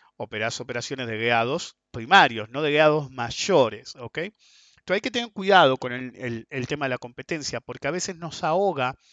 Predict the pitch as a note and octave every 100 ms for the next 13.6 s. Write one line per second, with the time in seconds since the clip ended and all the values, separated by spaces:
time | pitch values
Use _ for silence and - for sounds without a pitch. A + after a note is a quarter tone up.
0 | - - C3+ B2+ E3 G#3+ G#3 - A3+ -
1 | F3 C#3+ F#3 G#3 - A#2+ C3+ A#3 D#4+ D#3+
2 | - A#2 A#2+ - B2 G#2 G#2+ G#2 - A2
3 | - G2+ G#2 G2+ - G#2+ - _ _ -
4 | C#3+ F3 D#3+ F3+ B3 A3 G3 F#3 D#3 F#3
5 | E3+ - _ _ - - A#3 A3+ G#3+ E3+
6 | F3 F3 - D#3+ C#3+ F#3+ F#3 C#3+ A#2+ A2+
7 | - G#3+ C3+ A#2 - - _ - E3 A3+
8 | F4+ - - D3+ D3+ E3+ F3 - C#3+ D3+
9 | D#3 C#3+ C3+ C3 D3+ E3 B2 A#2+ - B2+
10 | - A2+ B2+ - F3 C3+ C3+ - G#3 G3
11 | - B3 - E3 A3 G3+ C3 A2+ G#2+ G#2+
12 | G#2 - - - - - E3+ C#4 G4+ E4
13 | D#3+ D#3 A#2 A#2 D3 C3